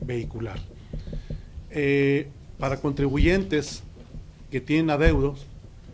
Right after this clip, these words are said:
de un año o dos años o más,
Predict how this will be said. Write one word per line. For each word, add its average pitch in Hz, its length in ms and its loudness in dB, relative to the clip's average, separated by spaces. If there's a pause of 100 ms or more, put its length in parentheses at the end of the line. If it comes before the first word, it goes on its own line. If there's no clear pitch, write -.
(140)
de 123 400 -2
un 143 180 0
año 143 340 2
o - 20 -4
dos 139 220 -2
años 139 340 -2 (280)
o 120 100 -6
más, 127 360 -2